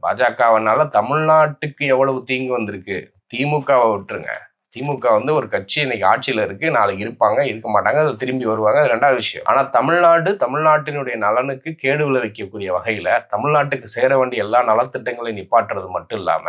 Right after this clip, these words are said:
பல்வேறு விவகாரங்கள்ல தமிழ்நாடை கேவலப்படுத்தக்கூடிய விஷயங்கள்ல மோடி அரசு செயல்பட்டு இருக்குது. அதை தீய சக்தின்னு சொல்லுவாரா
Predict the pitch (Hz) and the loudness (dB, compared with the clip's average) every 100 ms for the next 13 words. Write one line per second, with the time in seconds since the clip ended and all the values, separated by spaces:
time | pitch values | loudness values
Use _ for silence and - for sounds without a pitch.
0 | 110 123 - - 123 139 170 170 165 135 | 0 0 -2 -2 0 0 2 2 2 0
1 | 127 139 139 127 117 104 101 127 - - | 2 2 4 4 2 -2 0 0 0 -4
2 | 110 123 127 107 110 135 - - 123 131 | -6 -2 0 2 2 0 -4 -2 2 2
3 | 131 113 110 101 98 92 87 117 107 90 | 0 -6 -8 -10 -8 -8 -8 -6 -6 -8
4 | 82 92 160 - _ - 107 120 107 101 | -8 -2 -4 -4 _ -6 -4 0 0 0
5 | - - 98 90 80 - 76 _ - _ | -2 -4 -4 -4 -14 -16 -20 _ -20 _
6 | - 107 147 139 143 143 135 - 123 113 | 0 2 2 0 -2 -2 -4 -8 -10 -6
7 | 101 104 95 85 | -6 0 2 4